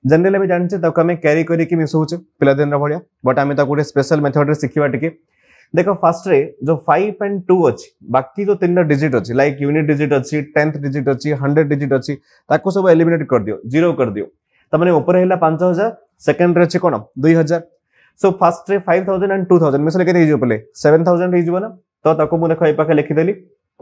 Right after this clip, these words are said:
ଫାଷ୍ଟ ମୋର ଅଛି ଫାଇଭ୍ ଥାଉଜେଣ୍ଡ, ଦେନ୍ ସେକେଣ୍ଡରେ ମୋତେ ମିଳିଗଲା ଟୁ ଥାଉଜେଣ୍ଡ। And ତାକୁ ସମେସନ୍ ଆରାମସେ ଆମେ କରିପାରିବା,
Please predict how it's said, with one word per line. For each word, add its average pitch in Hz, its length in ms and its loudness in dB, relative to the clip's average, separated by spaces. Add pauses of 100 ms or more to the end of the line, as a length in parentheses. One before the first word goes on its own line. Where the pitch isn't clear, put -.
(180)
ଫାଷ୍ଟ 160 320 0
ମୋର 156 160 -2 (100)
ଅଛି 160 180 -6 (140)
ଫାଇଭ୍ 135 200 0
ଥାଉଜେଣ୍ଡ, 165 360 -2 (500)
ଦେନ୍ 151 200 2 (200)
ସେକେଣ୍ଡରେ 160 500 0
ମୋତେ 156 180 -2
ମିଳିଗଲା 151 360 0 (280)
ଟୁ 156 120 4
ଥାଉଜେଣ୍ଡ। 110 380 -6 (460)
And 147 160 0
ତାକୁ 160 160 0
ସମେସନ୍ 156 420 0
ଆରାମସେ 151 400 2
ଆମେ 160 100 -2
କରିପାରିବା, 165 420 0